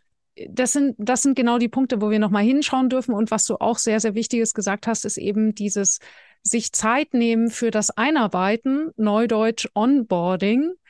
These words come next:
Also das heißt, das mit der Person durchgehen, wenn ihr zum Beispiel Minijobber habt. Und diese Zeit ist selbstverständlich bezahlte Arbeitszeit. Das müsst ihr einkalkulieren.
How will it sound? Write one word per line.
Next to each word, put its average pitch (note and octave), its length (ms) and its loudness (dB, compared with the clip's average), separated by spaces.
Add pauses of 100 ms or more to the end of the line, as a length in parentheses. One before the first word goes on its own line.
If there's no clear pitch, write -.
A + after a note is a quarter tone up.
(180)
Also A3 260 0
das G#3 180 -4
heißt, A3 260 -2
das A3 120 -4
mit A3+ 140 -2
der G#3+ 80 -2
Person G3 600 -2
durchgehen, C4 640 0
wenn G#3+ 120 2
ihr G#3+ 100 0
zum - 120 -2
Beispiel G#3 220 0
Minijobber A#3 500 0
habt. A3+ 300 -4
Und A3+ 200 0
diese A3+ 260 -2
Zeit A3 340 -6
ist - 180 2
selbstverständlich G#3 840 -2
bezahlte F#3+ 680 -2
Arbeitszeit. F#3+ 800 -2 (640)
Das G3 120 -8
müsst G#3+ 200 0
ihr F#3+ 100 -2
einkalkulieren. G#3 840 0